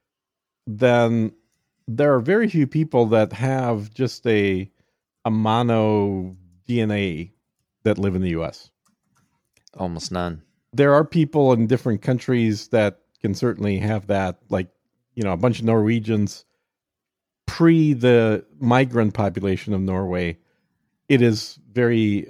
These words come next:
Speaker 1: very likely you will find ninety-five plus percent of the same kind of genetics there. But I did my, uh, D N A analysis many years ago now, using both twenty-three and me and whatever the other company was.
Speaker 2: Ah, so the C I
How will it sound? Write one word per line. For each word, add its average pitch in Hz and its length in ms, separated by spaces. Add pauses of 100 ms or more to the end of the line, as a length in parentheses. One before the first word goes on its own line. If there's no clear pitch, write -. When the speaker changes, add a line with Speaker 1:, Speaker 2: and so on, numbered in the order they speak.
(100)
Speaker 1:
very 120 360
likely 110 400
you 104 140
will 113 200
find 98 600 (320)
ninety-five 110 640 (220)
plus 110 280
percent 95 480
of 90 120
the 90 100
same 90 340
kind 90 220
of 80 60
genetics 90 400
there. - 160 (640)
But - 320 (120)
I 147 120
did 165 220
my, 135 520
uh, 120 140
D 113 160
N 117 60
A 117 100
analysis 110 500
many 135 260
years 98 260
ago 92 240
now, 90 420 (280)
using 107 420
both 101 260
twenty-three 107 440
and 98 120
me 98 160
and 95 140
whatever 95 180
the 87 120
other 95 160
company 92 320
was. 85 200
Speaker 2:
Ah, 92 240
so - 200
the 90 60
C - 260
I 90 100